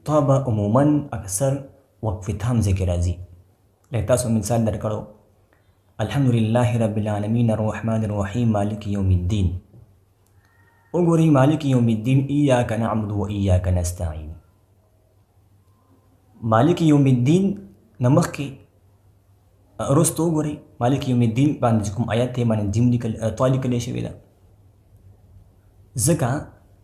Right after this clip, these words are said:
دلته وقف تام شو. ورپسې چې کومه خبره شروع کیږي، هغه د بنده خپل،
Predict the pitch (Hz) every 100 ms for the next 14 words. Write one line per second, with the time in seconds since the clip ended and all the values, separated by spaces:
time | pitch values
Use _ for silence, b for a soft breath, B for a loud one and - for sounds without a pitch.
0 | - 139 123 104 98 - 98 127 135 98
1 | 92 90 87 117 92 107 143 147 127 -
2 | 110 101 98 113 127 117 104 101 101 127
3 | 147 147 - _ _ _ _ 98 95 104
4 | 101 90 90 87 107 - -